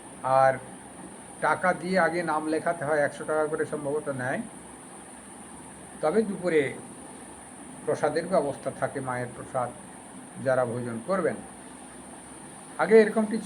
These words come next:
ছিল না, ঘন্টা পড়ে যেত, যে কয়েকজন আসতো তারা বসে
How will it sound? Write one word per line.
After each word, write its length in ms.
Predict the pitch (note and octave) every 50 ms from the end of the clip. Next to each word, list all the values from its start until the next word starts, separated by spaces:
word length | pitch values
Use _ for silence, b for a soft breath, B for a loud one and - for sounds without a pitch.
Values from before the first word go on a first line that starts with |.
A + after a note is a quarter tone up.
| -
ছিল 160 | - A3+ G#3+ F3+
না, 180 | C#3+ D#3 A#3 - - - - - - - - - - - - - - - - - - - - - -
ঘন্টা 300 | C3+ D#3 F3 E3+ G3 G#3
পড়ে 240 | G3+ - F3+ F3+ F3
যেত, 380 | F3 F#3 F#3 - C#4+ D#4 D#4+ D#4 - - - - - - - - - - C3 B2
যে 120 | D3+ D#3+ -
কয়েকজন 520 | - E3 E3 D#3 D3+ D#3 E3 D#3+ D#3 C#3+ C3 B2+ - - - - - - - - - - - - - - - - - - - - - - - - - - - - - - - - - - - - - - - - -
আসতো 280 | D3 D3+ - - - A3
তারা 200 | - A3+ G#3+ G#3+
বসে 260 | F#3+ F#3 D3+ - -